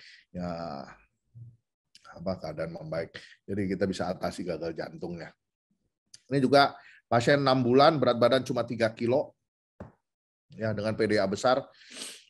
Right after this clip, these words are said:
Kita lakukan, eh, pemberian obat-obatan, eh, P D A-nya tetap aja besar dan, eh, berat badan nggak naik, tetap gagal jantung kelas empat,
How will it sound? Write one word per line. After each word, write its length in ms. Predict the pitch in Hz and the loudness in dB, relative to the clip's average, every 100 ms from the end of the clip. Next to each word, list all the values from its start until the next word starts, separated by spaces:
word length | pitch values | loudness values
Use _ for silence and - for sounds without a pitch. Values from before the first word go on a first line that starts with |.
| _ | _
Kita 240 | 107 101 | 0 2
lakukan, 480 | 104 101 104 107 110 | 2 2 2 0 0
eh, 320 | 107 104 101 | 2 2 2
pemberian 560 | 98 101 98 101 101 101 - | 2 0 0 2 0 -2 -2
obat-obatan, 720 | 208 - 101 98 135 143 139 - | -2 0 0 2 2 0 -2 2
eh, 320 | 180 160 113 | 4 4 2
P 20 | 98 | -4
D 160 | 98 | -2
A-nya 480 | 90 98 117 123 101 | -2 -4 -2 -2 -4
tetap 320 | 101 98 - | -6 -4 -2
aja 160 | 104 117 | 0 0
besar 480 | 104 - 135 139 - - _ - _ | 0 4 4 4 2 -8 _ -20 _
dan, 320 | 113 117 117 113 | 0 0 -2 -4
eh, 560 | 107 101 101 98 101 98 | -2 0 0 -2 -2 0
berat 160 | 107 104 | 2 4
badan 320 | 110 117 120 | 6 6 4
nggak 160 | 107 | -2
naik, 280 | 104 107 131 131 | -2 -2 -2 -4
tetap 240 | 101 117 | -6 0
gagal 320 | 113 110 110 | 2 4 4
jantung 320 | 107 104 113 | 4 2 -2
kelas 240 | 107 107 107 | -4 -4 -4
empat, 320 | 104 131 156 | -2 2 2